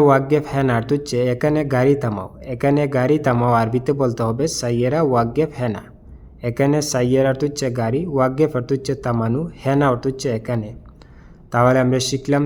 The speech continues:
সাইয়েরা ওয়াকফ হেনা অর্থ হচ্ছে এখানে গাড়ি থামাও। লাহালু মাইসির হাদা সুগুল অর্থ হচ্ছে এই কাজ একা হবে না, এই কাজ একা হবে না। আরবিতে বলতে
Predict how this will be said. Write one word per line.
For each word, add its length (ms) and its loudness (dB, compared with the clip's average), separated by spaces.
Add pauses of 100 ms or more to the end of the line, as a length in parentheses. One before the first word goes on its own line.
(120)
সাইয়েরা 380 2 (100)
ওয়াকফ 440 2
হেনা 240 0
অর্থ 160 -4
হচ্ছে 220 -4 (200)
এখানে 280 2 (160)
গাড়ি 280 4
থামাও। 260 -2 (2000)
লাহালু 400 6 (120)
মাইসির 420 4 (100)
হাদা 240 0 (100)
সুগুল 380 2
অর্থ 180 -2
হচ্ছে 240 -4 (300)
এই 100 4 (140)
কাজ 240 0 (720)
একা 260 4
হবে 280 2
না, 60 -6 (180)
এই 100 6 (140)
কাজ 180 4 (200)
একা 220 0
হবে 240 0
না। 120 2
আরবিতে 320 -2 (100)
বলতে 200 0